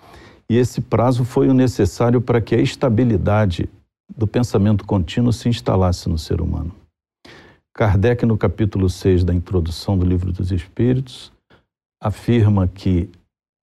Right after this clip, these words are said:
múltiplos, infinitos fenômenos que envolvem as relações de seres e coisas têm como origem o espírito e, portanto, o emissor do pensamento, que até hoje se encontram mal explicados ou inexplicados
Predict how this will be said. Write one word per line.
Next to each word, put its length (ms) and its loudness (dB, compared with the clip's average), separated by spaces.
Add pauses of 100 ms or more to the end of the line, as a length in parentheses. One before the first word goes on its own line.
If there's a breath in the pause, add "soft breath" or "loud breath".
(160)
múltiplos, 1040 0
infinitos 680 0
fenômenos 880 -2 (380 soft breath)
que 100 -2
envolvem 540 2
as 120 0
relações 540 0
de 100 -2
seres 440 -2
e 80 -2
coisas 680 -2 (500 soft breath)
têm 180 0
como 580 2 (100)
origem 680 2
o 120 2
espírito 680 -2 (300)
e, 80 0
portanto, 540 -2
o 80 4
emissor 480 0
do 80 0
pensamento, 840 -2 (880 loud breath)
que 80 -2
até 240 0
hoje 280 2
se 180 -2
encontram 560 2
mal 380 2
explicados 800 0
ou 240 2
inexplicados 1080 0